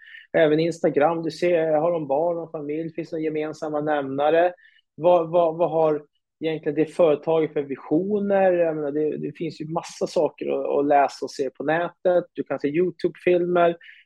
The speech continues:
du kan få skapa en bild, och då kanske till och med när man gör research på ett företag, "Ja, men det kanske inte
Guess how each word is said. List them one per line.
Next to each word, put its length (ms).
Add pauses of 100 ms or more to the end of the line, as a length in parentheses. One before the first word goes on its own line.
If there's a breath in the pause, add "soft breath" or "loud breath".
du 100
kan 160
få 260
skapa 420
en 120
bild, 280
och 60
då 80
kanske 260
till 240
och 60
med 300
när 80
man 140
gör 160
research 480
på 60
ett 100
företag, 240
"Ja, 60
men 100
det 60
kanske 200
inte 120